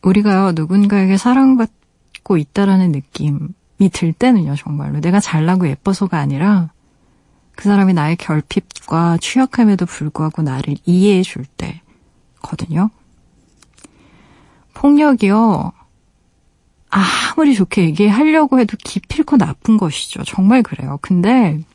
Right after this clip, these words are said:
그 폭력의 뿌리와 원인을 이해하게 되면요, 연민은 작동합니다. 연민.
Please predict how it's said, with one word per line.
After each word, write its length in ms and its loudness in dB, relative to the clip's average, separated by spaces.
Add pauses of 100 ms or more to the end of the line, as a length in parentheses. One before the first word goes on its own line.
(1800)
그 120 0
폭력의 600 2
뿌리와 600 2
원인을 500 2
이해하게 400 2
되면요, 720 -2 (1300)
연민은 480 4
작동합니다. 1000 -4 (180)
연민. 420 -4